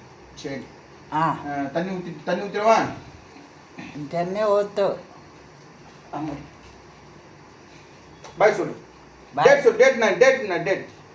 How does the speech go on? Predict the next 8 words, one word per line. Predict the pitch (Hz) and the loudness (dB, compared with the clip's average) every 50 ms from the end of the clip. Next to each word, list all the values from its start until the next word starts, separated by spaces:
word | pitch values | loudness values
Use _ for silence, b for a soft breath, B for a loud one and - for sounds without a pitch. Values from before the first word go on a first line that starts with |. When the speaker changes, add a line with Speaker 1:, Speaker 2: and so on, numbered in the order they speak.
| - - - - - - - - - - - - - - - - - - - | -20 -20 -20 -20 -20 -20 -20 -20 -20 -20 -20 -20 -20 -20 -20 -20 -20 -20 -4
Speaker 2:
பத்து, | - 156 165 165 - - - 240 247 269 294 | -2 -2 -2 -2 -4 -2 0 2 4 4 4
Speaker 1:
ஆ. | 349 - - - 170 165 165 - - - - - | 2 2 -2 -4 -4 -2 -2 -2 -4 -8 -12 -12
Speaker 2:
ஏழு, | 170 170 180 190 208 220 254 269 269 277 294 302 311 | -8 0 4 6 8 8 6 6 6 6 8 8 8
Speaker 1:
ஆ. | 359 359 - - - - - - 151 170 | 6 4 -2 -8 -10 -8 -8 -6 -2 -2
Speaker 2:
உண்டாய் | 185 208 226 233 226 196 190 208 226 233 240 | -2 0 4 6 6 8 8 6 6 6 6
ஆடுறாய் | 226 220 214 208 220 220 208 208 214 208 208 208 208 202 | 8 6 6 6 6 4 6 6 4 4 2 2 0 4
டெப்பத்தஞ்சு. | 202 202 196 190 - - 202 196 180 - 208 202 202 202 196 185 196 185 139 - - 170 | 4 2 2 4 2 2 2 2 2 0 0 0 0 0 -4 -6 -6 -6 -6 -6 -4 -4
Speaker 1:
ஆ. | 170 | -4